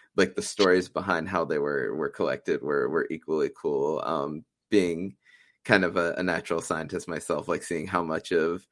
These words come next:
this was the intersection between, like, folklore and, and people who were, were doing,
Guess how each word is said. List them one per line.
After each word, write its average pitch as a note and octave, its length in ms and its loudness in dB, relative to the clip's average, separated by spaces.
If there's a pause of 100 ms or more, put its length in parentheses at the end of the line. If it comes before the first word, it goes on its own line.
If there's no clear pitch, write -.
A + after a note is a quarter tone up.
(400)
this G2 200 6
was F#2 160 0
the F2+ 140 0
intersection E2+ 560 -2
between, D2+ 360 -8
like, D#2 200 -8
folklore D2+ 500 -2
and, D2 180 -10
and F2 140 -6
people - 260 -6
who F2+ 120 -2
were, C#2+ 360 -2 (120)
were F2 160 2
doing, D#2+ 560 -2